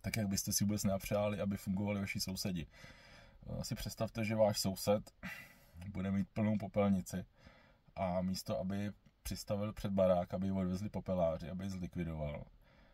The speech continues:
tak ono vám to vysype na zahradu, nebo v paneláku vám zaťuká na dveře a vysype vám to za dveře do chodby. Takhle funguje D P F ko. <clears throat> Filtr pevných částic funguje tak, že, eh, auto pozná, kdy jezdí v městském cyklu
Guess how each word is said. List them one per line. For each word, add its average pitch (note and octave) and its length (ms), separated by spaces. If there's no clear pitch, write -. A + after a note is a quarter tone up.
tak - 180
ono F#2 200
vám F#2 180
to F#2+ 120
vysype F#2 320
na F2+ 120
zahradu, F2+ 420
nebo D#2 200
v - 60
paneláku F2+ 640
vám F2+ 180
zaťuká F2+ 460
na F2+ 80
dveře E2+ 300
a F2 40
vysype F2 360
vám F2 220
to F2+ 520
za F2+ 140
dveře F2 300
do E2 100
chodby. E2 380
Takhle A2 260
funguje G#2 340
D F#2 120
P - 140
F F2+ 120
ko. - 180
<clears throat> - 560
Filtr B2+ 300
pevných A2+ 300
částic A2 540
funguje F#2 400
tak, G#2 280
že, G2 140
eh, G2 80
auto A2 280
pozná, G#2 560
kdy G2 560
jezdí G2 400
v F#2+ 40
městském G2+ 520
cyklu C3 520